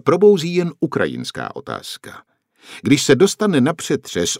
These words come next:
okamžitě přechází z angličtiny do ruštiny. Veškerá politika ukrajinských státních orgánů vůči ruskojazyčnému obyvatelstvu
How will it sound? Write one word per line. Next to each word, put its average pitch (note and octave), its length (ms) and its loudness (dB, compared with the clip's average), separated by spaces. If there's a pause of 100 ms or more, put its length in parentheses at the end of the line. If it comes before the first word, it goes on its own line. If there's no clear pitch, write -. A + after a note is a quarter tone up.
okamžitě G3+ 720 2
přechází C#3 600 0
z - 140 -4
angličtiny C#3 760 0
do G2+ 160 6
ruštiny. - 560 -10 (260)
Veškerá G3+ 560 4
politika C#3 580 0
ukrajinských B2+ 680 -2
státních C3 500 -2
orgánů D#3 540 2
vůči B2 340 2
ruskojazyčnému A#2 1040 0
obyvatelstvu F3+ 800 -4